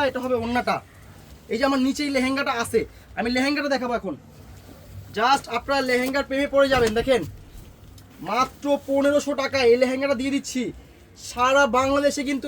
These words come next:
একটা নিলে cash on delivery পাবেন, সেটা হচ্ছে আপনার ডেলিভারি রেজাল্টের উপর নির্ভর করে। যদি আপনারা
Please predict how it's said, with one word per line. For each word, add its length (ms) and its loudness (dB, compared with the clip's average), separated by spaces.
একটা 200 0
নিলে 260 -2
cash 260 -2
on 140 2
delivery 280 2
পাবেন, 300 0
সেটা 280 2
হচ্ছে 260 2
আপনার 380 2
ডেলিভারি 320 2
রেজাল্টের 380 0
উপর 100 -4
নির্ভর 300 0
করে। 220 -2
যদি 220 -4
আপনারা 380 2